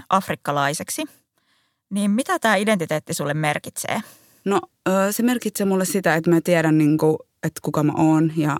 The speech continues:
Speaker 2: mä tiedän, mistä mä tuun. Ja mä tiedän sen, että Afrikka on niinku iso maanosa. Siellä on tosi paljon eri kulttuuria, eri kieliä, jopa eri uskontoja. Ja siellä on tosi paljon rikkautta. Ja mä oon tietysti kasvanut Suomessa ja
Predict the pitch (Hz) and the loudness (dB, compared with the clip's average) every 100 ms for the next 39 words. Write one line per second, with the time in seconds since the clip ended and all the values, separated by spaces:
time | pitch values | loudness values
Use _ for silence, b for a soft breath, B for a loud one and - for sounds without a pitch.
0 | - 160 143 147 160 - - 156 160 170 | -2 0 0 0 0 0 -2 0 2 2
1 | 175 b b b - 151 - 156 156 147 | 0 b b b -2 0 2 2 4 2
2 | 156 160 - - 170 - 151 147 147 147 | 2 0 -2 -4 -8 -4 -4 0 0 2
3 | - 156 147 151 - 143 151 165 165 165 | -2 0 0 -2 -4 0 2 2 0 0
4 | 165 b b b - 156 151 156 143 - | 0 b b b -4 0 2 2 0 -2
5 | 165 160 - 151 147 151 156 170 170 - | 0 0 2 2 2 0 -2 -2 -4 0
6 | 165 165 - 156 147 - 175 165 165 170 | 2 2 2 0 -2 0 0 2 4 2
7 | 170 - - 147 - 147 - - 170 175 | 0 -4 -8 -6 -4 -4 -4 -4 0 2
8 | 175 175 170 b b b - 151 156 156 | 4 2 0 b b b -6 -2 0 0
9 | 175 165 156 151 156 175 - 175 175 - | 0 -2 0 0 0 -2 0 -2 0 -2
10 | 170 b b - 151 165 160 - 165 - | -2 b b -2 2 4 4 2 -2 -2
11 | 165 170 - 156 156 170 156 156 - 147 | -4 -4 0 2 2 2 4 2 2 0
12 | 151 143 | 2 0